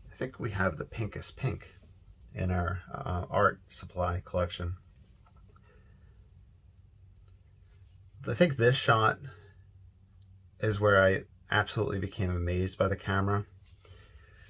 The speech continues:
where focusing on the view screen, where you look on the back and you have the light shining onto the screen, is creating the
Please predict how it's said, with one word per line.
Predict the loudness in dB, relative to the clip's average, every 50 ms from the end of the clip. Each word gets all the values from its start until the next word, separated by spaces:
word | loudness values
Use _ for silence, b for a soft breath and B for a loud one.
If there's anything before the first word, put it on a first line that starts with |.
| B B -6
where | -2 0 2 2 4 4 2 2 0 -4 -8 -14
focusing | -6 0 0 2 2 0 -2 -4 -2 0 0
on | 2 2 2
the | 0 0
view | -2 -2 -2 -2
screen, | -2 -2 -2 -2 0 0 0 0 -2 -4 -6 -12 -20 -20 -20 -20 -20 -20 -20 -16 -10
where | -8 -6 -4
you | -2 -2
look | -2 -2
on | -2 -2 -2
the | -2
back | -2 -4 -2 -2 -2 -2 -4 -6
and | -6 -6 -4
you | -4
have | -6 -6 -8
the | -8 -6
light | -4 -2 -2 -2 -2
shining | -4 -4 -2 -2 -2 -2 -2
onto | -4 -6 -6 -8
the | -10 -10
screen, | -8 -6 -6 -4 -4 -4 -4
is | -4 -6
creating | -6 -6 -4 -4 -4 -4
the | -4 -6 -6 -8 -10